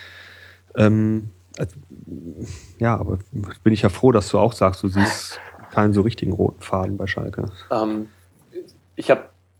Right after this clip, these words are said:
Speaker 2: vom heutigen Spiel nur die zweite Halbzeit gesehen würden, aber dann hat's dann letztendlich doch, äh, irgendwann Bam gemacht.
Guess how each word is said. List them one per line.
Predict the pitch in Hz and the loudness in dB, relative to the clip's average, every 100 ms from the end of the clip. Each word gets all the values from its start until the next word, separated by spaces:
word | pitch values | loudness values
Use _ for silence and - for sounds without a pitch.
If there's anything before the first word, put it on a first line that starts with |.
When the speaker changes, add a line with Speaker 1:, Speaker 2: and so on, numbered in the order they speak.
| _ | _
Speaker 2:
vom | - 123 | -2 2
heutigen | 117 170 185 | 4 4 2
Spiel | 180 170 156 | 4 0 2
nur | 147 | 0
die | 135 | -2
zweite | - 131 127 127 | 0 0 2 0
Halbzeit | 135 143 135 | -2 -4 -4
gesehen | 135 131 147 | -4 -4 -4
würden, | 139 151 160 | -2 0 2
aber | 131 | 0
dann | 123 123 | 0 -4
hat's | 123 | -4
dann | 131 123 - | -4 -4 -4
letztendlich | 117 123 131 127 - | -6 -2 -4 -4 0
doch, | 151 - - - | 0 0 -12 0
äh, | 113 107 110 | 6 6 6
irgendwann | 117 113 107 101 | 2 2 2 2
Bam | 110 107 | 2 2
gemacht. | 110 117 127 - - | 0 0 -2 -6 -20